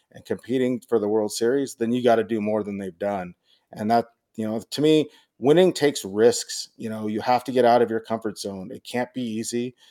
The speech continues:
Sometimes you make a mistake and it costs you money, but it, that can't be a fear if you're trying to win it all. You know, that's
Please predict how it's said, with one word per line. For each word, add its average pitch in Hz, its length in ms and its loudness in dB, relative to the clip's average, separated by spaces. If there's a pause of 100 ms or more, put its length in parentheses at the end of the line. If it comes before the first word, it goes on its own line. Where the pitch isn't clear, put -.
(140)
Sometimes 127 500 0
you 120 80 2
make 110 220 0
a 113 60 -2
mistake 113 440 0
and 113 120 -2
it 107 100 -8
costs 117 360 0
you 107 100 -6
money, 117 500 -4 (500)
but 117 220 4
it, - 240 -8 (140)
that 135 160 -4
can't 156 260 2
be 156 100 6
a 135 60 8
fear 113 640 -2 (200)
if 107 140 -10
you're 113 80 -4
trying 120 300 0
to 110 60 0
win 107 180 -2
it 101 120 -4
all. 95 460 0 (220)
You - 80 -14
know, 104 100 -8
that's 110 320 -4